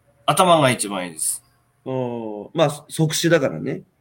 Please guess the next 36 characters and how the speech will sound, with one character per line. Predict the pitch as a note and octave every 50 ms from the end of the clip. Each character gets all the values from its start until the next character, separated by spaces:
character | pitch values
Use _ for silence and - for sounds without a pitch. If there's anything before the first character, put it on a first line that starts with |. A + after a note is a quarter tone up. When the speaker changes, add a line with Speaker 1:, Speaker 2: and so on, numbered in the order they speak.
| _ _ -
Speaker 1:
即 | - A2+ - -
死、 | - B2 A2+ G#2 F2+
脳 | A#2+ C3 B2+ A2+
死 | - - A#2+ A#2+ A#2 A2+ A2+ A2+ A2+
で、 | C3+ D3+ D#3+ C#3+ C3 A#2+ - - -
ま | - A2 B2+ C3 B2
あ、 |
Speaker 2:
う | A#2+ G#2+
ん。 | G2+
Speaker 1:
ポ | - C#3+
ン | C3+ B2
プ | - - A2 G#2+ F#2+ - -
は | F#3+ E3 C3
動 | A#2 A#2+ A#2+ A2 G2+
い | F#2+ -
て、 | - C#3 C3+ A2+ F2 D#2 - - _ _ _ _ _ _ _
Speaker 2:
な | - C#3+ C3+
る | B2+ B2
ほ | B2
ど。 | - D#3
Speaker 1:
で、 | E3 D#3+ D#3+ D#3 - - - - _ _ _ _ _ _ _ _ _ _ _ _
そ | - - D3
の、 | D3 D3 D3 D3 D3 D3 D3 D3 D3 C#3+ C#3 - - - _ _ _ _ _ _
中 | - - G3 G#3
途 | G3 G#3
半 | E3+ G#3+ G#3
端 | - G#3+ G3+
に | - C#3
こ | - C3 B2+ A#2+ A2+ - - - -
う、 | A#2 C3
暴 | D3 E3
れ | D#3+ D#3+ D#3+
な | E3+ F3 D#3+
い | C#3 A#2+ G#2+
ん | G2+
で、 | G2+ A2 A2 G#2+ G2+ G2 F2+ E2+ D2+ - -